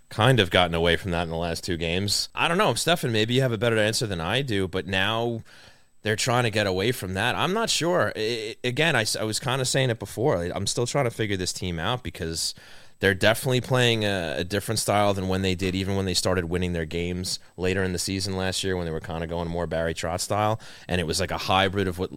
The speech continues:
Lambert was trying to do in the early going in the season. Yeah, I mean, they're, they're, they're definitely trying to score more goals. They are scoring more goals. And up until recently, the, they weren't able to kinda balance it with the defense.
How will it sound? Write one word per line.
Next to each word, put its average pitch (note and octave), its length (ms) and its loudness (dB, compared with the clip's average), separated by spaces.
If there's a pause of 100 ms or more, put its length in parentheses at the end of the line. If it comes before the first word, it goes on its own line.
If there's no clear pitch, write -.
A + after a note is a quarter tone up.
Lambert F#2 340 -2
was F2+ 140 -2
trying G2 240 0
to F#2 40 -2
do F#2 220 0
in F2+ 80 0
the E2+ 120 -2
early F#2 200 0
going G#2 260 0
in G#2 60 -2
the G#2 60 -2
season. A2+ 460 0 (360)
Yeah, F3 340 4
I C#3+ 100 2
mean, D#3 440 0
they're, D#3+ 320 2
they're, D3 280 0
they're C3+ 200 2
definitely C3+ 340 2
trying D3 220 0
to C3+ 60 0
score C#3 240 0
more A#2+ 160 2
goals. G2+ 320 2
They F#2+ 140 0
are G2 220 0
scoring B2 360 0
more B2 160 2
goals. B2 360 2 (360)
And F#2 180 0
up G2+ 160 0
until A2+ 240 0
recently, A2 500 2
the, F#2 300 2
they F2 160 -2
weren't F#2+ 240 0
able F#2+ 220 0
to - 120 -10
kinda F2+ 240 -6
balance E2+ 400 -4
it D#2 60 -6
with F2 120 -10
the - 40 -20
defense. G2 560 -4